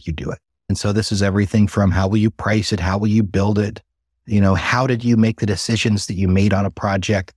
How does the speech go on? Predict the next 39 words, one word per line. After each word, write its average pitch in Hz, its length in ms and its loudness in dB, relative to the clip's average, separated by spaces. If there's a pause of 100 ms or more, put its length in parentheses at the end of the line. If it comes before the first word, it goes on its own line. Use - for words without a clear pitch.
Things 110 280 2
like 85 260 -4
that. - 240 -4 (520)
And 120 240 2 (300)
every 123 400 2
project 110 640 -4
at 104 80 0
Amazon 92 400 2
starts 151 400 -4
with 82 140 -4
this. 73 220 -6
Literally, 107 480 2
there's 90 240 -6 (120)
thousands 127 440 0
being 104 280 2
worked 110 220 -2
on 95 140 0
at 92 80 -2
Amazon 95 460 2
right 92 220 0
now. 92 380 -4 (760)
And 101 300 2 (160)
that's 98 360 -2
what 151 80 -8
you 147 100 -2
spend 135 220 -2
a 127 40 2
lot 139 120 0
of 139 80 -4
your 139 100 -2
time 131 300 -2
doing, 139 340 0
is 87 100 -8
just 107 200 -4
writing 117 460 2
these 117 240 2 (100)
and 107 220 0
reviewing 104 540 2
these. 82 300 0